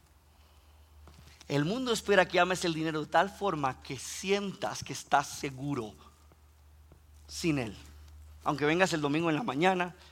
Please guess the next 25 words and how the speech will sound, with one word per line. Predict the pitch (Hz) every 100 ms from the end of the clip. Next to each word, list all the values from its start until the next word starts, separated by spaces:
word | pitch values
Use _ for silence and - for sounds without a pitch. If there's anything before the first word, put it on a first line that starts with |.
| - _ -
levantemos | 127 120 160 160
las | 160
manos. | 170 180 147 - - - - - - _ -
Muchas | 156 175
veces | 170 175
estamos | - 175 165
más | 156 170
seguros | - 190 202 170 -
por | 160
lo | 151
que | 190
tenemos | - 156 208 160
en | 156
la | 151
cuenta | 233 - 240
bancaria | 226 208 151 120 - - - - - _ _ _ _ _ _ - - -
que | - 139
lo, | 131
por | - 143
lo, | 131 131
por | - 143
lo | 131
que | 135 -
Cristo | 139 147 - 156 113
es. | 117 - -